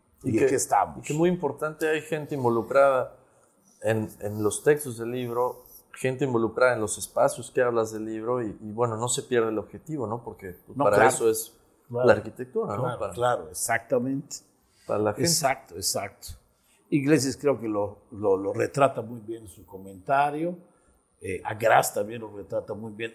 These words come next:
Speaker 2: otra fase que no sale, ¿no? Esos de los
Speaker 1: Ya.
Speaker 2: concursos, no sale
Speaker 1: Sí.
Speaker 2: ni un concurso de esos que hemos hecho fuera,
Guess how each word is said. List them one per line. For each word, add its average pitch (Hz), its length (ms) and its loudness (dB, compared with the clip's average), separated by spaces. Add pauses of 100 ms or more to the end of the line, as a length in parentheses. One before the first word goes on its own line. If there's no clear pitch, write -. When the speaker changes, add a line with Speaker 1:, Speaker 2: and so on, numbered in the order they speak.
Speaker 2:
otra 101 260 -4
fase 117 540 -4
que 98 160 -8
no 107 180 -10
sale, 120 640 -8 (500)
¿no? 143 400 -6
Esos 113 240 -10
de 104 60 -6
los 85 180 -6
Speaker 1:
Ya. 101 60 -4 (200)
Speaker 2:
concursos, 139 840 -2
no 131 100 -16
sale 117 340 2
Speaker 1:
Sí. 80 60 -12
Speaker 2:
ni 85 80 -10
un 110 100 -8
concurso 127 640 -8
de 123 80 -6
esos 120 240 -12
que 107 260 -12
hemos 123 300 -6
hecho 117 340 -4
fuera, 113 800 -4